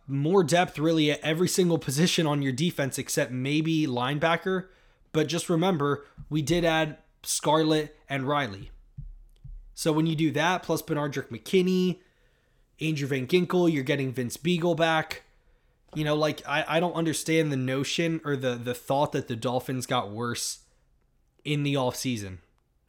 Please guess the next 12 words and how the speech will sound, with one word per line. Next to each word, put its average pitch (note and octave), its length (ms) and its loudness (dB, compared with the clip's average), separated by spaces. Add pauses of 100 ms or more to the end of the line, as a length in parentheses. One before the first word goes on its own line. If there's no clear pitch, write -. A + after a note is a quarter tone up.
or D3 120 0
we D3+ 180 2
are C#3 140 6
a C3 60 2
less B2 300 0
talented B2 480 -2
roster. A2 500 -6 (640)
I D3 160 0
don't D#3+ 200 2
agree C3+ 260 0
with B2+ 160 -4
that C3 340 -2